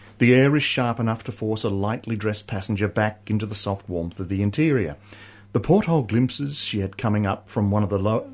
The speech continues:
lowest points on the Aquitania allowed her to hope for pleasant sunshine. The weather yesterday was brilliant. She saw flying fish in the afternoon at the prow of the liner,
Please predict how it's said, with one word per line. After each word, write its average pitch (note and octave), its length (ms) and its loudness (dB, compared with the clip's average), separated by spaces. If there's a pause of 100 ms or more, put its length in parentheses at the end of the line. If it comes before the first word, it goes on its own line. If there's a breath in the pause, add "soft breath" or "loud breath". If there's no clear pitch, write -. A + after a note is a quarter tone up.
(100)
lowest G#2+ 340 -2
points G#2 300 -2
on G2 100 -2
the G2+ 180 -8
Aquitania G2+ 640 -2 (460 loud breath)
allowed C#3+ 560 4 (120)
her G#2+ 320 2
to A2+ 120 -6
hope B2+ 300 -2
for C3 120 -6
pleasant G2+ 460 -6
sunshine. F2+ 580 -8 (380 loud breath)
The C3 120 6
weather D3+ 220 6
yesterday B2+ 460 2
was A2+ 160 -4
brilliant. G#2+ 380 -4 (340 soft breath)
She - 180 -2
saw F#3+ 220 4
flying F#3+ 520 -4
fish - 260 -6
in G2 80 0
the G2+ 120 2
afternoon A#2 680 0
at F#2+ 100 -6
the - 80 -12
prow A2 300 0
of G2+ 60 -2
the G#2 80 0
liner, A2 380 0